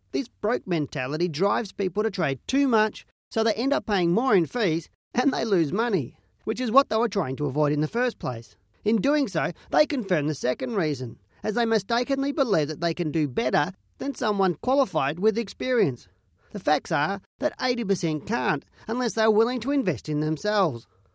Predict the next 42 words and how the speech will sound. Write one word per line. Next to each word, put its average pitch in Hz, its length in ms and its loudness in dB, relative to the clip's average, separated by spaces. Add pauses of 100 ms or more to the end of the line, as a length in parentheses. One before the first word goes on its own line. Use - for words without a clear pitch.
(440)
Would-be 262 320 0
traders 226 480 0
often 240 300 -2
tell 220 220 0
me 165 100 2
that 175 120 -2
their 208 120 2
plan 214 320 0
is 214 80 2
to 202 100 -8
put 165 200 -6
their 165 120 2
money 240 240 0
into 147 160 0
the 147 100 -2
share 269 240 -2
market 185 460 -2 (220)
rather 294 280 4
than 226 180 0
first 226 260 0
doing 208 200 4
my 196 140 2
accredited 180 540 -2
education 185 720 0 (160)
that 240 160 -2
is 233 120 -2
designed 226 580 0
to 175 60 -4
teach 165 300 -6
them 165 120 -4
how 156 180 -2
to 156 80 -2
make 143 240 -6
the 143 80 -6
money. 143 400 -4 (400)
In 254 120 0
reality, 226 380 2
their 196 160 2
statement 202 500 -2
is 233 120 0
an 294 100 0
oxymoron, 175 800 0